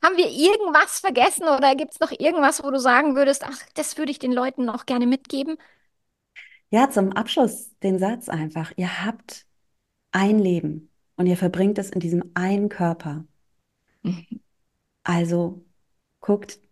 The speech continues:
Speaker 2: dass ihr euch in eurem Körper wohlfühlt und jeder Mensch hat das Recht, in seinem Wohlfühlkörper durch das Leben zu gehen. Und das ist so ein Genuss und so eine Freude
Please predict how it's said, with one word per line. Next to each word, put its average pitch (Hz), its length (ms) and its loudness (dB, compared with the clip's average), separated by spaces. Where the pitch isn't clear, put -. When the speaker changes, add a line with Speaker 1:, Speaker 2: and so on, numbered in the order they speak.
Speaker 2:
dass 170 200 -6
ihr - 60 -2
euch 160 100 -4
in - 100 -2
eurem 165 200 0
Körper 170 400 -4
wohlfühlt 175 540 0
und 160 420 -2
jeder 196 300 4
Mensch 185 240 2
hat 175 100 -6
das 233 220 -6
Recht, 175 340 0
in 170 140 0
seinem 160 300 0
Wohlfühlkörper 160 760 -4
durch 156 220 -6
das - 200 -10
Leben 151 200 -2
zu 165 140 -10
gehen. 156 400 -4
Und 160 80 -4
das 156 140 -8
ist 170 140 -12
so 185 80 -2
ein 190 140 0
Genuss 170 480 0
und 165 120 2
so - 80 0
eine 175 200 0
Freude 160 560 -2